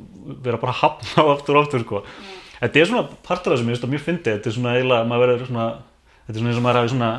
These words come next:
Speaker 1: svona sett í þær aðstæður að vera svona serial hafnað bara í gegnum lífið. Þú veist, þetta er bara eitthvað svona, <laughs> svona konstant höfnun, sko.
Speaker 2: Já.
Speaker 1: Þannig að,
Speaker 2: Það
Speaker 1: sé
Speaker 2: er eins og að spila í lottóinu.
Speaker 1: Já.
Speaker 2: Þú veist alveg að það er frekar ólíklegt að þú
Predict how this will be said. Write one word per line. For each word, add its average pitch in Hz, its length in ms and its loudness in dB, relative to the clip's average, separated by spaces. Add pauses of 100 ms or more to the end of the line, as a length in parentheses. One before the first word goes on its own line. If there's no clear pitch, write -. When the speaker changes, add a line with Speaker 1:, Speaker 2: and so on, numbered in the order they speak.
(1000)
Speaker 1:
svona 113 180 -4
sett 139 240 0
í 143 80 4
þær 135 220 2
aðstæður 160 400 2
að 139 40 0
vera 131 140 0
svona 127 140 -2
serial 156 720 0
hafnað 135 480 -2 (180)
bara 117 140 -2
í 120 40 -2
gegnum 117 200 2
lífið. 101 260 0 (460)
Þú 117 140 -8
veist, 101 120 -10
þetta 113 100 -6
er 110 60 0
bara 123 140 4
eitthvað 117 100 0
svona, 127 160 4 (220)
<laughs> - 240 -12
svona 131 180 0
konstant 147 640 4
höfnun, 113 400 -2
sko. 104 160 -6 (480)
Speaker 2:
Já. 196 160 -18 (380)
Speaker 1:
Þannig 107 240 -8
að, 113 180 -10 (400)
Speaker 2:
Það - 160 -16
Speaker 1:
sé 120 80 0
Speaker 2:
er 123 80 4
eins 294 180 -10
og 254 60 -14
að 226 80 -16
spila 240 140 -16
í 208 80 -18
lottóinu. 139 360 -20 (540)
Speaker 1:
Já. 151 120 6 (520)
Speaker 2:
Þú 262 140 -20
veist 214 180 -18
alveg 220 80 -14
að - 0 -
það 202 80 -12
er 202 80 -18
frekar 196 180 -16
ólíklegt 175 380 -20
að 180 80 -20
þú 175 100 -20